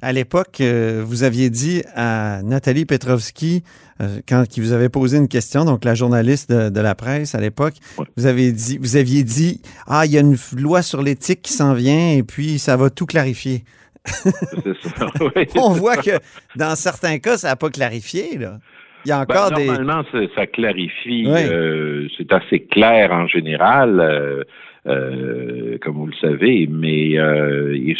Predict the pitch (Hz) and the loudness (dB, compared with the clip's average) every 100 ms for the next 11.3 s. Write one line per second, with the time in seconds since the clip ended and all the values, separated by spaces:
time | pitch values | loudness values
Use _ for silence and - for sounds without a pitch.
0 | - - - 135 - 82 92 85 - 120 | -2 -2 -2 -8 -2 0 2 0 2 2
1 | 95 82 73 78 76 - 104 - 76 65 | 4 0 0 -4 -6 -6 -6 -2 -4 -4
2 | 71 - 95 123 76 - - - - 71 | -10 -2 0 2 -2 -10 -20 -20 -6 -4
3 | 71 67 69 67 67 67 65 69 71 - | -2 -2 -4 -2 -4 -4 -4 -4 -6 -4
4 | 92 82 - - 90 110 113 98 71 67 | -4 -4 -8 -2 4 6 6 4 0 -2
5 | 65 85 73 - 85 78 69 - - - | -6 -6 -6 -4 -2 -2 -2 -6 -10 0
6 | 117 131 - - - - - - 110 120 | 0 0 -16 -16 -18 -16 -10 -2 2 2
7 | 113 95 87 120 110 80 71 92 131 95 | 2 0 2 4 4 2 2 4 4 2
8 | 80 73 87 85 - 123 85 80 - 78 | 0 -4 -4 -2 0 0 0 -4 -4 0
9 | 92 82 120 123 90 - 85 76 104 113 | 0 0 0 2 2 0 -2 0 4 4
10 | 90 73 - 98 87 76 73 101 117 78 | 4 0 0 0 2 0 2 2 2 0
11 | - 76 73 | -6 -6 -4